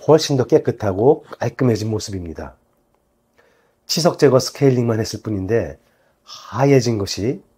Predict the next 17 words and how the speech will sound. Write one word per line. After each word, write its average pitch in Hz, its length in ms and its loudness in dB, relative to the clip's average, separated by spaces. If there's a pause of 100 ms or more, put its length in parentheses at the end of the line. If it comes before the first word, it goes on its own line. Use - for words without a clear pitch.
치아 151 380 2
밀배 104 240 -4
효과도 98 420 -6
어느 92 140 -6
정도 95 280 -6
있습니다. 87 540 -6 (140)
그러나 127 600 2 (480)
단 151 260 0
며칠 117 340 2
후 113 220 0 (640)
다른 170 380 6
부위의 151 320 2
치료 147 300 -2
때문에 127 300 0
치과에 156 520 2
내원했을 110 500 -2
때 120 140 -6